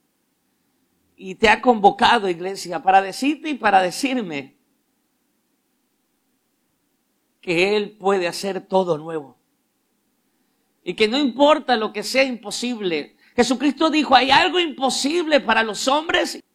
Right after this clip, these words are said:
Sí, claro que sí. ¿Pero habrá algo imposible para Dios?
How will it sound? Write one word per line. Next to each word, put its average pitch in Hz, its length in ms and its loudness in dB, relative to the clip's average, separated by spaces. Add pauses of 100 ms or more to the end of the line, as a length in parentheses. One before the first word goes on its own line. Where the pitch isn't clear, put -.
(160)
Sí, - 560 -12 (640)
claro 262 380 2
que 175 140 -12
sí. 160 320 -12 (720)
¿Pero 170 220 0
habrá 226 260 4
algo 254 220 0
imposible 233 680 -4
para 160 260 -6
Dios? 247 540 -6